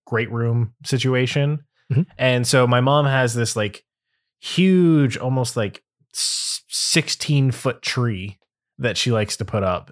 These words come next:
Speaker 1: and it just, like, takes up an entire, like, half of that room. Um,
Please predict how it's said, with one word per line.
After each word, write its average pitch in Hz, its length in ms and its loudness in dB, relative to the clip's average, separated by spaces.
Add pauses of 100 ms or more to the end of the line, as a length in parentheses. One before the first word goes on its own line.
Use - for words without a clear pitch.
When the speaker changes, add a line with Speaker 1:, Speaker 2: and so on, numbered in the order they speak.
Speaker 1:
and 110 140 -4
it 107 200 -2
just, 110 200 -2
like, 113 160 -2
takes 123 340 0
up 113 240 0
an 117 80 -4
entire, 117 580 2
like, 110 180 -2
half 101 600 -2
of 101 180 -2
that 98 200 -2
room. 92 380 -4 (680)
Um, 98 420 -4